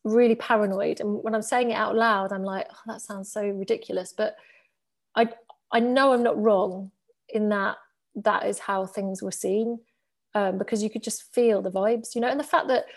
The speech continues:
you know, Martin Tyler, Jeff Shreves and all of that kind of gang, they came up to me one day and basically <laughs> said pretty much, "Congratulations, Alison, you're,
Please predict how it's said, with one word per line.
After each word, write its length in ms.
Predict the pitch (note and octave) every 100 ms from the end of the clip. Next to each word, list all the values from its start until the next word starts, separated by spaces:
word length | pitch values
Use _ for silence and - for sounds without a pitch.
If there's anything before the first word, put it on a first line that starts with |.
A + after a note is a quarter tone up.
| - _ _ -
you 60 | G#4+
know, 300 | G#3 G3 - - _
Martin 280 | C4+ C#4 B3+
Tyler, 320 | - C4+ C4+
Jeff 240 | B3+ C4 -
Shreves 420 | - C4+ C4 A#3+
and 260 | A3+ A#3+ - -
all 140 | B3
of 60 | A#3+
that 200 | A3 -
kind 180 | - G#3
of 100 | G3+
gang, 220 | A3 A3+
they 60 |
came 200 | A3+ C4+
up 120 | C#4+ -
to 100 | C#4+
me 60 |
one 140 | A3 G3
day 100 | A3+
and 100 | G#3+
basically 320 | B3+ - G#3+
<laughs> 120 | -
said 260 | G3+ C4 -
pretty 180 | - A#3+
much, 320 | A#3 - - - - - -
"Congratulations, 720 | B3 - - A#3+ B3+ B3+ A#3
Alison, 320 | A3 A3 A#3
you're, 220 | A3 A3